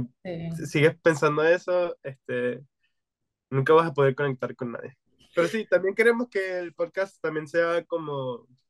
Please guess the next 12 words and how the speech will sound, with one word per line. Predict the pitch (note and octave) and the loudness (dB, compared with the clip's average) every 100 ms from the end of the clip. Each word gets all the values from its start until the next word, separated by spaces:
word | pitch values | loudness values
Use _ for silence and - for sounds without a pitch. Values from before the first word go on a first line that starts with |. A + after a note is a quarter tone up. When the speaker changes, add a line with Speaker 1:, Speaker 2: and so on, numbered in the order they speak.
| _ | _
Speaker 2:
oh | D#3+ E3 | 0 0
my | C3+ A#2+ A#2+ | 0 0 0
God, | B2 B2 - _ _ C3 | 0 -2 -8 _ _ -10
lo | B2 | -8
siento, | B2 B2 - | -2 0 2
un | B2+ B2+ | 2 2
gato | C3 C#3+ C#3 C#3 | 0 0 0 0
saltó | C3+ C3 - C3 | -2 -4 0 -2
en | C#3+ | 0
mi | D3 | -4
escritorio. | C#3 C#3+ C3+ - - - - | -2 -2 -2 -6 -8 -10 -8
<laughs> | - - A#4 C#5 C5 B4+ - - | -8 0 4 4 4 -2 -10 -18